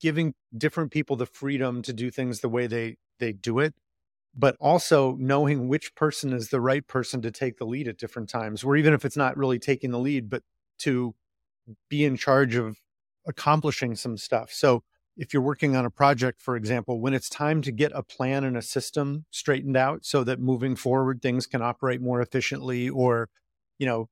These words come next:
safety security issues are dealt with by checklists or whatever it is that really demands a process, have your process-driven person do that. And again, as a leader,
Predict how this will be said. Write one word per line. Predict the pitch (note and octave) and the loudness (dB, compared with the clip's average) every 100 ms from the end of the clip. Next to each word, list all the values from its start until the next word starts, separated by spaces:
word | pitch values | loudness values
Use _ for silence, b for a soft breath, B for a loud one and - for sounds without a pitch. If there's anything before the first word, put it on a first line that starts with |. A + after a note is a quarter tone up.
| - | -8
safety | - D3 - C#3 | 2 2 4 -4
security | - - - C#3 C3+ C3+ | -4 -4 2 4 4 2
issues | - C#3 A#2+ | 2 0 0
are | B2+ | 2
dealt | B2+ C3+ | 4 4
with | C#3+ C3 | 2 0
by | C3 B2+ | 0 -2
checklists | - C3+ C3+ - | -4 0 0 0
or | C#3 | 2
whatever | D#3 F3 E3 D#3+ | 4 6 4 2
it | |
is | - D3 C#3+ A2+ | 2 4 6 4
that | C3 | -2
really | A#2+ B2+ B2 A2+ - | -4 -4 -6 -8 -8
demands | C3+ A#2+ B2 B2+ B2 A#2 | -6 -4 -2 -2 -2 -4
a | |
process, | - B2+ B2 - A#2 A#2 - - _ _ _ - | -4 -2 -2 -4 -6 -8 -12 -16 _ _ _ -4
have | C3+ G3+ | 0 2
your | - | 2
process-driven | - E3+ - D3 - C#3 C3 C#3 | 4 4 4 -2 0 2 2 2
person | C3 C3 - A#2+ G#2+ | 2 0 0 -4 -4
do | F3+ | -4
that. | C3 - - D3 | -4 -8 -10 -4
And | C3 B2 | -2 -2
again, | C#3+ D3 C#3 | 0 2 2
as | A#2+ | 2
a | A#2+ | 0
leader, | B2 F#3 C#3+ A2+ | 2 2 2 2